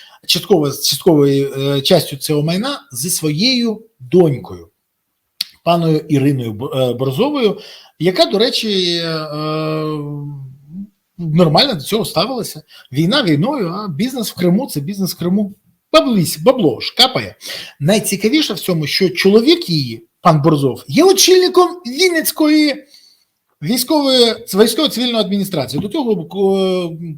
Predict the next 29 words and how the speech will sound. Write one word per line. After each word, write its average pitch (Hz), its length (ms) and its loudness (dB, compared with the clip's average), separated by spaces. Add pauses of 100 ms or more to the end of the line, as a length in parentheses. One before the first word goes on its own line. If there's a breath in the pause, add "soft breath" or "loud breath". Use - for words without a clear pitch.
керував 208 440 2
військовою 175 540 -2
обла-, 143 420 -4
е, 160 40 4
Вінницькою 170 720 -2
областю, 127 420 -8
вибачте. 113 320 -14 (760 loud breath)
Все - 320 -2
це 302 340 0
показує 233 440 -4
тільки 208 340 -6
одне. 117 340 -8 (120)
Ті, 220 120 -8
хто 214 160 -10
думають, 175 420 -4
що 170 220 -2
бізнес 165 560 -6
в - 40 -18
Криму 147 440 -4 (240)
у 151 100 -4
Барулі 151 380 -2
існує 147 360 -4
просто 160 380 -8
так, - 280 -4
його 143 280 -8 (100)
не 170 220 -2
помічають, 160 960 -8
не 220 240 2
розуміють, 175 680 2